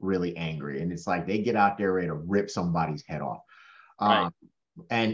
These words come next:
Speaker 1: it's funny because I know, I know a few professional fighters in, in the U F C, and I've asked them the same question. I've said, you know, "How do you hate the guy or, or, or woman standing across from you in the cage?"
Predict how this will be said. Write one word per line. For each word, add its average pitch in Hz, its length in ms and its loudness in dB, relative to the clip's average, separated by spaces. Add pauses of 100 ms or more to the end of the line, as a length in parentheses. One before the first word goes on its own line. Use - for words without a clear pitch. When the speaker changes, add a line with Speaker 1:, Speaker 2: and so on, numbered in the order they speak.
Speaker 1:
it's - 180 -4
funny 113 280 2
because 101 280 0
I 104 120 0
know, 110 580 2
I 113 80 0
know 131 360 4
a 107 220 -4
few 117 220 2
professional 101 560 -2
fighters 92 380 2
in, 92 180 -4
in 113 160 0
the 101 100 4
U 92 200 0
F 85 80 -2
C, 87 320 -2
and 92 100 -2
I've 101 100 2
asked 110 220 0
them 110 140 2
the 87 80 -2
same 87 260 -2
question. 87 540 -4
I've 92 160 -6
said, 95 320 -4
you 101 100 -4
know, 90 140 -4
"How 123 460 0 (1080)
do 110 140 2
you 170 180 6
hate 139 420 2
the 147 60 -2
guy 120 500 -2
or, 113 280 0
or, 110 340 0
or 104 160 0
woman 120 320 0
standing 123 300 -2
across 113 380 -2
from 127 100 -2
you 123 220 2
in 113 140 -4
the 107 80 -2
cage?" 127 520 0